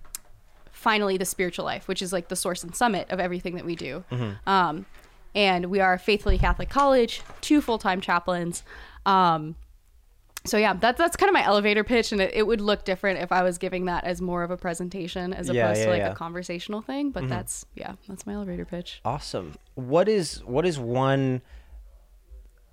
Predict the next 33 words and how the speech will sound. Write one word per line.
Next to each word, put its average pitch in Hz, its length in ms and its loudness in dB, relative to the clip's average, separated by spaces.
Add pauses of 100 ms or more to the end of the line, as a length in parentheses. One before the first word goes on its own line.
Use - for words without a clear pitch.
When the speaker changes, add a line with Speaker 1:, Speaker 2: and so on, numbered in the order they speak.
Speaker 2:
of 131 160 2
all 147 140 6
the 139 80 -2
stories 127 320 2
you're 123 80 4
allowed 117 440 2
to 110 80 -4
say 101 400 0 (160)
on 110 160 0
this? - 600 0
<laughs> 233 40 -4 (300)
What 151 180 6
is 175 160 4
your 165 120 4
Speaker 1:
Yeah. 151 240 2
Speaker 2:
favorite, 131 480 0
like, 127 340 0 (100)
moment 131 580 2
from 117 320 0
your, 107 380 0
your 107 160 -2
Speaker 1:
Oh. - 40 -6
Speaker 2:
time 107 600 -2
as 107 160 0
a 107 60 -6
student? 90 560 -6 (200)
Speaker 1:
Yeah. 202 600 2 (1080)
Gosh, 190 400 -10
there's 208 180 -4
a 196 40 -2
lot. 180 480 -6 (4000)
Okay, 196 380 -2
so 208 720 4